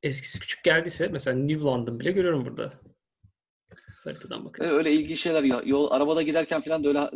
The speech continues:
Speaker 2: e, okları falan görünce şaşırdığın çok şey oluyor. Evet. Hop. Şaşırtıcı yerlerle, ye-, yerlerin çakmalarıyla karşılaşıyorsun ama çakmalar aşmış yani. O da ayrı mesele.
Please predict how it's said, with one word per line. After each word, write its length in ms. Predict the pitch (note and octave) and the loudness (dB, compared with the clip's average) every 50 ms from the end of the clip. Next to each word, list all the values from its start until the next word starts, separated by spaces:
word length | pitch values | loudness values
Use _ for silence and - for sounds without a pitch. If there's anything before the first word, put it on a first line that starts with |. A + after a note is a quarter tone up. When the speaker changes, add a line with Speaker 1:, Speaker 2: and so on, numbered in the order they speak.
| A#2 A#2 A#2 A2+ | -6 -6 -6 -6
Speaker 2:
e, 40 | - | -2
okları 360 | - C3 B2+ - C#3 D3+ D3+ | -2 -2 -2 2 2 2 2
falan 220 | D3+ C#3 D3+ D3+ D3 | 4 4 4 4 4
görünce 220 | D3+ D#3+ D#3 D3+ | 4 2 0 -4
şaşırdığın 420 | C#3+ C#3 B2 - C3+ C3 C3+ C3+ B2+ | -4 -4 -6 -6 -6 -4 -4 -4 -4
çok 180 | - C3+ - | -4 -8 -8
şey 140 | - C3 C3 | -6 -6 -4
oluyor. 280 | B2 A#2+ B2+ A#2 G2 G2 | -4 -4 -4 -4 -4 -6
Evet. 200 | G2+ G2+ F2 _ _ _ _ _ _ _ _ _ _ _ _ _ _ - | -8 -8 -10 _ _ _ _ _ _ _ _ _ _ _ _ _ _ -18
Hop. 140 | G#3 - _ _ - _ _ _ _ _ _ _ _ _ _ | -18 -18 _ _ -20 _ _ _ _ _ _ _ _ _ _
Şaşırtıcı 600 | - - G#2+ - A2+ F#2+ - A2 G2+ G#2 A#2+ A2 - _ _ _ _ _ _ _ _ - | -14 -12 -12 -12 -12 -14 -12 -12 -10 -8 -8 -10 -10 _ _ _ _ _ _ _ _ -16
yerlerle, 560 | - G#2+ G#2+ G#2 G#2 G#2 G2+ G2+ G2 - - _ - | -12 -10 -10 -8 -8 -8 -8 -8 -10 -10 -12 _ -14
ye-, 220 | F2 F2 G2 - - | -10 -10 -10 -8 -8
yerlerin 520 | G#2 G#2 G2+ G2+ G#2 A2 A2 - - _ - | -8 -6 -6 -4 -4 -6 -6 -8 -10 _ -8
çakmalarıyla 600 | - A2 G2+ - G#2+ G#2+ G#2 G#2+ A2 A2 G#2 G2 | -6 -6 -6 -4 -4 -4 -2 -2 -2 -2 -2 -4
karşılaşıyorsun 380 | - G2 G2 G2+ F#2+ - - - | -6 -8 -8 -8 -8 -6 -4 -4
ama 120 | C#3+ C#3 | -4 -2
çakmalar 400 | - A2+ G#2+ - A#2 A2+ A#2 A#2 | -2 -4 -4 -4 -4 -4 -2 -2
aşmış 360 | A2 G#2 - - G#2 - - | -2 -4 -4 -8 -8 -8 -8
yani. 220 | F#2+ F2 E2 D2 D2 - - - | -8 -8 -8 -8 -10 -12 -14 -12
O 160 | - F2 - | -12 -8 -6
da 60 | F2+ | -6
ayrı 180 | F2 F2+ F2+ F2 | -6 -6 -8 -10
mesele. 320 | E2 E2 - - - - | -12 -12 -14 -14 -16 -16